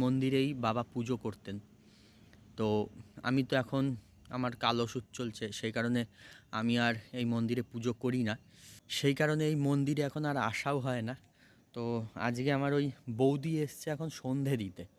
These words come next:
তা সন্ধে তো হয়ে আছে, ও আরও আগে আসতো, অন্যান্য দিন ওর আরও আগে চলে আসে, বিকেল বিকেল থাকতেই চলে আসে। আজকে একটু ও একটা জায়গায় গেছিলো, সেই কারণে এখন সন্ধে দিয়ে, দিতে এসছে, তাই জন্যে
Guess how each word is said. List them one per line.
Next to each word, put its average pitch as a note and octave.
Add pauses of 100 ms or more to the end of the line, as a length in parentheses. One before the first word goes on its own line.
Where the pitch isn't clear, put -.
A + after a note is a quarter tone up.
(880)
তা A2 (300)
সন্ধে C#3
তো D#3
হয়ে D3+
আছে, D#3+ (160)
ও E3+ (220)
আরও E3+ (140)
আগে D3 (120)
আসতো, -
অন্যান্য C3+ (120)
দিন D3+
ওর C3+ (140)
আরও B2+ (140)
আগে B2 (100)
চলে A#2
আসে, - (120)
বিকেল A2+
বিকেল G#2+ (200)
থাকতেই G#2
চলে G2+
আসে। F#2+ (960)
আজকে A2+
একটু - (360)
ও - (320)
একটা G#2+ (100)
জায়গায় A#2
গেছিলো, C#3 (380)
সেই A#2+
কারণে A#2+ (680)
এখন C#3 (120)
সন্ধে C3
দিয়ে, C3+ (300)
দিতে C3 (100)
এসছে, - (640)
তাই B2
জন্যে C3+